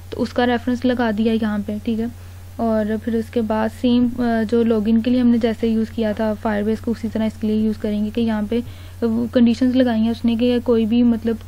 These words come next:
अगर वो mail लिख रहा है अपनी, तो, मतलब, लि-, mail लिख रहा है, यूज़र नेम लिख रहा है, password लिख रहा है और इनमें से एक भी चीज़ वो मिस कर देता है ना, तो वो आगे, आगे तक procedure नहीं करेगा जब तक वो सारी फिल ना कर दे।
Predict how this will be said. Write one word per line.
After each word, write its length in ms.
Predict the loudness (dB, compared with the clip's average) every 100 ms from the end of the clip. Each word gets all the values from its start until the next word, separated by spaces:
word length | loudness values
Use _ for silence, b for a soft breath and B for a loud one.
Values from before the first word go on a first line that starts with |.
| -16 -18 -18 -18 -18 -18 -12 -2
अगर 160 | 2
वो 120 | 6 8
mail 260 | 8 6
लिख 240 | 6 4 2
रहा 100 | 0
है 60 |
अपनी, 280 | 2 4 4 B B B 2
तो, 260 | 6 6 6
मतलब, 420 | 4 2 0 0
लि-, 220 | 2 4 6
mail 240 | 6 6
लिख 200 | 4 2
रहा 100 | 2
है, 60 | 4
यूज़र 260 | 4 4
नेम 200 | 2 4
लिख 200 | 2 2
रहा 100 | -2
है, 60 | 0
password 360 | -2 -2 -2
लिख 180 | -2 -2
रहा 80 | -2
है 60 | 2
और 60 |
इनमें 140 | 4 4
से 140 | 2
एक 100 | 2
भी 80 | 2
चीज़ 180 | 2 4
वो 60 |
मिस 180 | 2 2
कर 180 | -2 -2
देता 260 | -2 -4
है 60 | -2
ना, 120 | -4 -4 B B B B 0
तो 80 |
वो 260 | 4 6 6
आगे, 320 | 4 2 2 2
आगे 280 | 0 0 0
तक 120 | -2 -2
procedure 440 | -4 0 0 2
नहीं 140 | 2 4
करेगा 360 | 2 0 -2
जब 140 | -2 -2
तक 60 | -4
वो 160 | -4
सारी 320 | -4 -2 -2 0
फिल 160 | 0
ना 180 | -2 -2
कर 180 | -4 -6
दे। 380 | -8 -12 -14